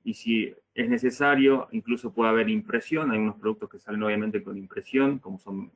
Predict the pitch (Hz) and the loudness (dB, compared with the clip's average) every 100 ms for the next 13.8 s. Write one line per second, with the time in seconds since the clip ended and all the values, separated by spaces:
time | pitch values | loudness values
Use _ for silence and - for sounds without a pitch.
0 | 247 - 110 - 98 98 104 107 - 107 | -14 -12 -12 -8 -6 -4 0 0 0 -2
1 | 107 - 98 98 - 107 101 110 123 156 | -2 -4 -12 -12 -4 -2 0 0 0 0
2 | 160 170 - _ _ _ _ 117 113 117 | 0 0 -4 _ _ _ _ 2 4 4
3 | 120 127 113 104 104 98 95 92 98 98 | 4 4 4 4 2 0 -2 -6 -8 -12
4 | 92 _ - 107 107 117 135 170 - _ | -18 _ -6 -2 0 0 2 0 -2 _
5 | _ _ _ - - - _ _ _ 120 | _ _ _ -8 -8 -10 _ _ _ 0
6 | 113 104 104 110 107 104 95 - 98 - | 2 2 2 0 0 -2 -4 -8 -18 -20
7 | _ _ _ _ _ - 147 147 156 151 | _ _ _ _ _ 2 6 6 6 6
8 | 147 143 147 - 180 196 202 - 123 127 | 4 0 -8 -2 2 4 4 4 4 4
9 | 156 165 190 185 190 175 _ _ _ - | 2 0 0 2 2 0 _ _ _ 4
10 | 135 131 131 131 120 104 - - _ _ | 6 6 4 4 2 0 -6 -14 _ _
11 | _ - 110 - 135 - - 92 - 101 | _ -6 -4 0 0 0 -14 -14 -6 -2
12 | 113 120 120 139 170 185 180 185 175 - | 2 2 2 2 4 2 0 -2 -2 -8
13 | _ _ - 113 110 101 98 | _ _ -2 0 0 0 -2